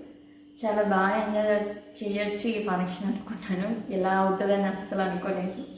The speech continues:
తప్పదు ఇంకా. ఈ శారీ చూడండి, చాలా బాగుంటుంది ఈ శారీ అయితే. నేను అదే, ఇదే ఫస్ట్ టైమ్ వీడియోలో చూపించటం. నేనైతే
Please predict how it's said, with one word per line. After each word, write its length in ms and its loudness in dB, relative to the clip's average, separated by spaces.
తప్పదు 420 2
ఇంకా. 200 0
ఈ 100 0
శారీ 340 4
చూడండి, 480 0
చాలా 300 2
బాగుంటుంది 600 2
ఈ 40 -4
శారీ 240 0
అయితే. 260 -2
నేను 240 4
అదే, 140 2
ఇదే 160 8
ఫస్ట్ 360 2
టైమ్ 240 2
వీడియోలో 520 6
చూపించటం. 560 -2
నేనైతే 440 2